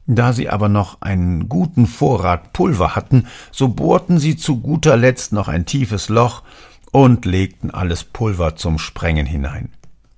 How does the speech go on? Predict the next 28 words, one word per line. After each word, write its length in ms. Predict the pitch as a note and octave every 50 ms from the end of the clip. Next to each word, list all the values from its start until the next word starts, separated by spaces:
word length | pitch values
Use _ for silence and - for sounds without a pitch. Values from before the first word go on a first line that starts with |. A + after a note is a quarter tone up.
| _ _ _ _ _ _ _ -
Die 120 | C#3 -
Explosion 720 | - - - - - - A2 F#2+ E2+ - G#2+ G#2 G#2 E2+
war 100 | G2+ G2
fürchterlich. 840 | - - - - D3 C3 G2+ - - - C#2+ B1+ A#1+ A#1+ - - - _ - - - - - - - _
Alle 360 | - B2+ B2+ A2 F#2+ G2 F#2+
Gänge 320 | - G#2+ G#2 A#2 A#2+ -
und 160 | - E2 D#2+
Stutzen 480 | - - - C#3 B2+ - - A#2 G#2 F#2
wurden 180 | F#2+ F#2+ F#2 G2
natürlich 400 | F2+ E2+ - - E2 D2+ F2 -
umgerissen, 640 | - D3+ C#3 B2 - - G2+ G#2 - - A2 - - - - - -
Felsblöcke 720 | - - - E3 D#3 D#3 D#3 - - A#2 A2+ A#2 A2+ - A#2+
flogen 680 | - - - A2 A2+ B2 C3 B2+ A2+ A2 A2 F#2+ E2
hoch 220 | A#2 C3 B2 -
in 100 | - G#2+
die 100 | F#2 G2+
Luft 340 | G2 A2 A2+ G2+ - - - - - - - - _ _ -
und 320 | - C3+ C#3 C#3+ B2 - - _ _ _ _ _ _ _ _ _
es 240 | - D3+ C3 - - - _
öffnete 460 | G2+ G2 - - G2+ F2+ - - F2
sich 240 | E2+ F#2 - - -
ein 160 | G2 F#2 D#2
weiter 400 | E2 F2 F#2+ - F#2 F2+ F2+ F#2
Riss, 260 | A#2 A2 - - - - - _ _ _ _ _ _ _ _ _ _ _ _
mit 240 | - G#2+ G#2 - -
zersprengten 880 | - - C#3 A#2+ - - - - - E2 D#2+ D#2+ - - - G2+ G2 F2
Felsen 440 | - - B2 B2+ A#2 E2 E2 F2
angefüllt. 680 | - - F2 E2+ D#2+ E2 - - - C2 - - -